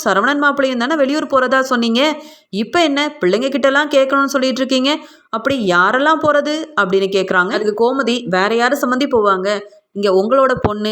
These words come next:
சரவணன்ட்டு மீனா, ராஜி, கதிர், செந்தில்னு எல்லாரையுமே அனுப்பி வைக்கலான்னு முடிவெடுத்திருக்கோம். கல்யாணம் ஆனதுக்கு அப்புறமா செந்திலும் கதிரும் கூட ராஜி, மீனான்னு அவங்கள எங்கேயுமே கூப்பிட்டு போகலையே, அதனால இவங்க வெளியூர் போகும்போது எல்லாரும் ஒண்ணு சேர்ந்து போனா சந்தோஷமா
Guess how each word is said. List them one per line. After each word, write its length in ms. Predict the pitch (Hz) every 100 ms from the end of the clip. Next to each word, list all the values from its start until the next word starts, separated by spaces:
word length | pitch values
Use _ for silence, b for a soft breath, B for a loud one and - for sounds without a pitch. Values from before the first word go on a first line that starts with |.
| 220 -
சரவணன்ட்டு 800 | - 190 220 233 226 208 196 202 202 B _
மீனா, 340 | 196 220 220 220
ராஜி, 440 | 202 196 196 208 214 - _
கதிர், 320 | 196 202 226
செந்தில்னு 360 | 220 202 208 220 165
எல்லாரையுமே 560 | 160 185 220 233 202
அனுப்பி 320 | 269 208 214
வைக்கலான்னு 420 | 240 196 185 208 208
முடிவெடுத்திருக்கோம். 640 | 196 202 185 180 190 180 B _
கல்யாணம் 420 | - 165 175 202
ஆனதுக்கு 320 | 214 214 208 202
அப்புறமா 320 | 208 208 202 220 B _
செந்திலும் 640 | - 233 254 294 294 - - -
கதிரும் 380 | 208 214 233
கூட 160 | 220 202 214 - 185
ராஜி, 400 | 185 220 233 269
மீனான்னு 400 | 240 220 220 226
அவங்கள 240 | 196 196
எங்கேயுமே 400 | 180 190 247 269
கூப்பிட்டு 300 | 277 254 254
போகலையே, 460 | 226 202 175 180 202 190 B B
அதனால 680 | - 214 262 254 214 233 - _
இவங்க 260 | 233 330
வெளியூர் 320 | 311 247 277 277
போகும்போது 480 | 233 226 214 208 220
எல்லாரும் 420 | 170 170 202 277
ஒண்ணு 100 | 214
சேர்ந்து 280 | 233 254 247
போனா 260 | 240 214 214 226
சந்தோஷமா 440 | 175 196 233 294